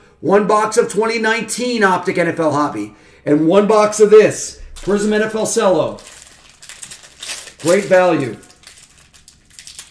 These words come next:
It's a good price. And remember, we're co-, you're combining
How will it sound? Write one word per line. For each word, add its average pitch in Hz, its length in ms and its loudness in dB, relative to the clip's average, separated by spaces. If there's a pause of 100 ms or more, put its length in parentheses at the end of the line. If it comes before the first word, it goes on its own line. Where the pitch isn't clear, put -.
(2000)
It's - 120 -18
a - 120 -18
good 170 180 0
price. 151 580 0 (4000)
And 139 120 -2
remember, 180 600 2 (260)
we're 175 140 -2
co-, 196 160 -4
you're 170 180 0
combining 220 920 0